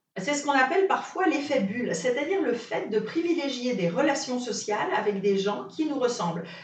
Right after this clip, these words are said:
Ça renforce mes convictions de faire les bons choix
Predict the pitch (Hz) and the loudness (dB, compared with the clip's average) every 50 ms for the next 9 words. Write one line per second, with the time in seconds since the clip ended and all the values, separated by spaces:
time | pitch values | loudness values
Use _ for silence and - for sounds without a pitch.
0 | - - - 190 175 180 190 - - 240 240 233 - - 208 196 190 196 190 180 | -14 -8 -4 -2 0 2 0 0 2 0 0 0 0 -2 -2 -4 -2 -2 -2 -2
1 | 180 180 - - - 214 240 277 - 214 208 196 190 - 247 233 233 220 190 175 | -2 -2 -2 -2 -2 0 0 0 2 4 4 4 4 2 2 4 4 4 4 2
2 | 165 170 170 175 - - 175 175 190 226 - - | 0 0 -4 -4 -4 -4 -2 2 2 2 2 2